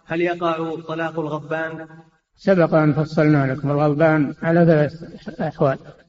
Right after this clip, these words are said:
Speaker 2: إن كان لا يتصور ما يقول من شدة الغضب فلا يقع بالإجماع، لا طلاق في إغلاق.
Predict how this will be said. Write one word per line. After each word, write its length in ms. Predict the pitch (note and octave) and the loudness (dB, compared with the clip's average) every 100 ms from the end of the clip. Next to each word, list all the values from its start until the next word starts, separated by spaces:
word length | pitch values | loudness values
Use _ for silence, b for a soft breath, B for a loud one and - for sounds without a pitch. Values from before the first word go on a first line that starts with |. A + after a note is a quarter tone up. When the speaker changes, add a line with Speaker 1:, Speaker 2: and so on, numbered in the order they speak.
| _ _ _ _ - | _ _ _ _ 0
Speaker 2:
إن 120 | D3+ | 0
كان 320 | C3 E3+ E3 | 4 6 6
لا 300 | D#3+ E3 F#3 | 6 6 6
يتصور 540 | F3+ E3+ E3+ F3 D#3+ D#3 | 4 2 4 6 6 4
ما 180 | D#3+ | 4
يقول 340 | D3 C#3+ D#3+ C#3+ | 2 4 4 4
من 120 | D3 | 2
شدة 300 | - E3+ C#3+ D3 | -2 -4 -2 -2
الغضب 360 | C3+ E3 F#3 | 0 0 -2
فلا 300 | - B3 C#3 | -4 -2 0
يقع 240 | C3 - - _ _ _ _ - | -2 -4 -12 _ _ _ _ -2
بالإجماع، 440 | E3 F3 D#3 B2+ - - - - _ _ _ _ _ _ - | 2 4 2 0 -10 -18 -20 -20 _ _ _ _ _ _ -6
لا 200 | D#3+ D#3+ | 0 2
طلاق 460 | D#3+ D#3+ D#3+ D#3 D3+ | 2 4 2 2 4
في 200 | D3+ D3 | 4 4
إغلاق. 280 | D3 D#3+ | 2 0